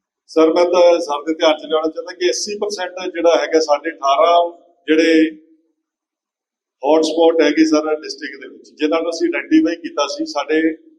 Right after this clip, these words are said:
ਟੋਟਲ, ਸਰ, ਏਟੀਨ ਹੌਟ ਸਪੌਟ ਅਸੀਂ ਆਇਡੈਂਟੀਫਾਈ ਕੀਤੇ ਸੀ ਜਲੰਧਰ, ਲੁਧਿਆਣਾ ਜ਼ਿਲ੍ਹੇ ਦੇ ਵਿੱਚ। ਜਿੰਨਾ, ਅ, ਹੌਟ ਸਪੌਟ ਦਾ ਮੀਨਿੰਗ ਸੀ ਕਿ ਜਿੱਥੇ ਅਸੀਂ ਕਹਿ ਸਕਦੇ ਹਾਂ ਕਿ ਇਹਨਾਂ ਪਿੰਡਾਂ ਦੇ ਵਿੱਚ ਜਾਂ ਸਪੌਟ ਦੇ ਉੱਤੇ ਨਸ਼ਾ ਜ਼ਿਆਦਾ ਵਿਕਦਾ ਸੀ ਜਾਂ ਬਾਹਰੋਂ ਲੈਣ ਵਾਲੇ ਆਉਂਦੇ ਸੀ।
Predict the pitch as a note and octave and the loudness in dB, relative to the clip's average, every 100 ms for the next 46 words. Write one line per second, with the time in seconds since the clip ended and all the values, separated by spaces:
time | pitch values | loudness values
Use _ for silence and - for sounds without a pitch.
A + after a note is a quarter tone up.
0 | _ _ _ D#3 D#3 D#3+ F3 D#3 D#3+ E3 | _ _ _ -2 -2 -2 -2 0 -2 -2
1 | D#3 D#3 F3+ F3 F3+ F3 E3 D#3+ _ _ | -4 -2 -4 -6 -2 -2 -2 -6 _ _
2 | _ _ _ _ _ _ C#3+ D#3 D3+ E3 | _ _ _ _ _ _ -2 0 0 0
3 | E3 E3 E3 D#3+ - D#3 D#3 D#3 D3+ D3 | 0 0 -4 -6 -2 0 0 -2 -4 -12
4 | C#3+ E3+ E3+ D#3+ D3+ D3+ E3 E3 D#3 D#3 | -12 -10 -6 -4 -4 0 -2 0 -2 -2
5 | D3+ C#3+ D#3 D#3+ D#3+ D#3+ F3+ D3+ D3+ F3 | -8 -10 -4 -4 -4 -8 -8 -8 -4 -2
6 | F3 - _ D#3 B2+ D3 D3+ E3 E3+ E3+ | -2 -8 _ -6 -2 -2 -2 -2 0 0
7 | D#3+ D#3+ - - F3 G3 D#3+ - F3 - | -2 -4 -8 -14 -6 -4 -4 -6 -4 -2
8 | E3+ - E3 D#3+ E3 E3+ D#3 - D#3 E3 | -2 -4 -8 -8 0 0 2 0 0 -4
9 | E3+ E3+ F3+ D#3+ D#3 D3+ D3+ D3 D3+ D#3 | -6 -12 -12 -8 -2 -2 0 -6 -6 -2
10 | D#3 D3+ D3+ C#3 C#3+ D3 D#3 - - _ | -2 -4 -8 -8 -4 -4 -4 -6 -10 _
11 | _ _ _ - C#3+ D3+ E3 E3+ D3+ C#3+ | _ _ _ -6 -2 2 2 2 2 2
12 | D#3+ D3+ - B2+ A#2+ - _ _ _ _ | 2 0 -4 -8 -8 -14 _ _ _ _
13 | _ _ _ _ _ _ _ _ _ _ | _ _ _ _ _ _ _ _ _ _
14 | D3+ D#3+ D#3+ F#3 F#3+ E3+ D#3+ D#3+ D#3+ - | -2 2 2 2 2 2 2 2 0 -4
15 | - - | -10 -20